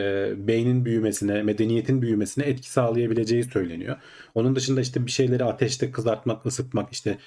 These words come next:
sonuçta metal işleyeceksen mutlaka, e, bir ateşte, e, bir süreçten, bir prosesten geçirmen gerekiyor ki o metal yumuşasın. İşte belli bir akışkanlığa gelsin ki işte belli formlara dökebilesin falan.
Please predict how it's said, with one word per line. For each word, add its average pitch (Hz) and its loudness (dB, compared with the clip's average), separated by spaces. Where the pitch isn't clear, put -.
sonuçta 104 -2
metal 107 2
işleyeceksen 104 -2
mutlaka, 107 0
e, 95 -2
bir 110 -2
ateşte, 113 0
e, 101 -4
bir 120 -10
süreçten, 104 0
bir 120 -2
prosesten 117 0
geçirmen 110 0
gerekiyor 123 0
ki 165 -4
o 113 2
metal 117 2
yumuşasın. 110 0
İşte 104 -4
belli 113 4
bir 123 4
akışkanlığa 110 0
gelsin 107 0
ki 120 -2
işte 104 -2
belli 104 2
formlara 104 0
dökebilesin 92 -2
falan. 196 -2